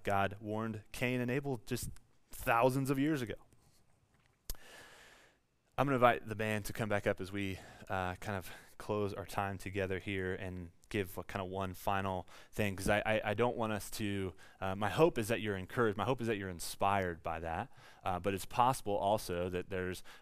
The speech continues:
uh, something in some of us that also feels a little bit of shame, a little bit of guilt. And you're telling me that I have everything that I need to rule over sin, but yet I find myself still a sinful being.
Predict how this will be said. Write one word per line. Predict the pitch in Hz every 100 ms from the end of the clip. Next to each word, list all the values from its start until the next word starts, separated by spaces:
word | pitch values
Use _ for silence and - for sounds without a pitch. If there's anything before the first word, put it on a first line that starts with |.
| 101
uh, | 92 87
something | - 127 120 - 107 101 104
in | - 95 92
some | - 104
of | 101
us | 123
that | - 92 90
also | - 92 - 92
feels | - 92 90
a | 90
little | 92
bit | 90
of | 82
shame, | - 135 110 80 - - - -
a |
little | 90 82
bit | 87
of |
guilt. | 82 120 - - _ _ - _ -
And | 90
you're |
telling | 87 101 92
me | 92
that | 87 87
I | 90 90
have | 107 101 95
everything | 95 92 92
that | 90
I | 90
need | 90
to | 90
rule | 87 92
over | 98 113 101
sin, | - 95 95
but | 87
yet | 92 -
I | 90
find | - 92 98
myself | 90 82 90 90 - -
still | - - 95 92
a | 85
sinful | - 95 92 95 90 85
being. | 92 98